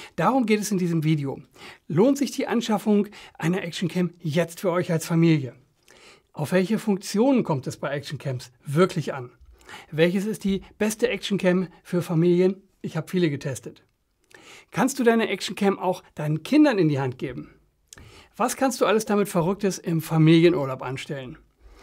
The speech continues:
Welche Möglichkeiten hast du, die Actioncam auch zu Hause in euren Familienalltag zu nutzen? Vielleicht hast du auch schon mal auf YouTube nach Tipps gesucht, aber ein Ratgeber über Actioncam speziell für Familien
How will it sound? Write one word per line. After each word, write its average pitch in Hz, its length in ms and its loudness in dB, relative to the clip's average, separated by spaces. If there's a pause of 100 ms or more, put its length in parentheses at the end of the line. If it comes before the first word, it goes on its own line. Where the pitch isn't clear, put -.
(340)
Welche 160 280 2
Möglichkeiten 185 720 2
hast 190 200 -4
du, 180 200 0 (240)
die 185 100 -8
Actioncam 175 540 -2
auch 165 200 -4 (160)
zu - 300 -6
Hause 214 540 2
in 180 140 -4
euren 156 340 -2
Familienalltag 165 1200 0
zu 151 100 -4
nutzen? - 380 -8 (1200)
Vielleicht 247 300 -2
hast 254 160 0
du 233 40 2
auch 220 160 2
schon 214 160 0
mal 170 300 4 (260)
auf 175 320 0 (280)
YouTube 220 500 -2
nach 147 180 -6
Tipps - 320 -2
gesucht, 233 440 0 (260)
aber 170 380 2 (140)
ein 156 160 -4
Ratgeber 180 760 0
über 151 420 -6 (140)
Actioncam 190 540 -2
speziell 175 600 0
für 220 140 0
Familien 180 500 2